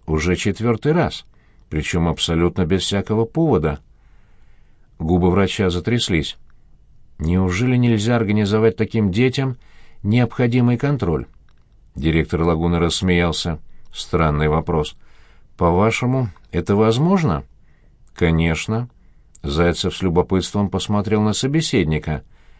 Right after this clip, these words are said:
«Тогда подскажите, каким образом?» «Увеличить количество вожатых и воспитателей». Алексей Викторович усмехнулся. «Сколько их ни нанимай, все будет мало.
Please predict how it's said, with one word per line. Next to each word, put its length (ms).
«Тогда 260
подскажите, 720
каким 380
образом?» 540
«Увеличить 600
количество 520
вожатых 600
и 20
воспитателей». 880
Алексей 400
Викторович 440
усмехнулся. 760
«Сколько 600
их 240
ни 60
нанимай, 640
все 360
будет 300
мало. 460